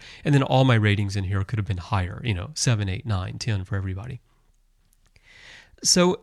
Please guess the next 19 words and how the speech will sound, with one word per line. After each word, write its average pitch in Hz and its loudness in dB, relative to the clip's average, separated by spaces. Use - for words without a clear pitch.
that's 160 2
the 226 -2
article 214 2
that 196 2
I 190 4
wrote 180 2
back 139 2
in 143 2
two 160 0
thousand 139 2
one, 147 0
everyone, 98 0
after 120 0
watching 113 0
just 123 0
three 165 0
episodes 123 2
of 107 2
Enterprise. 98 2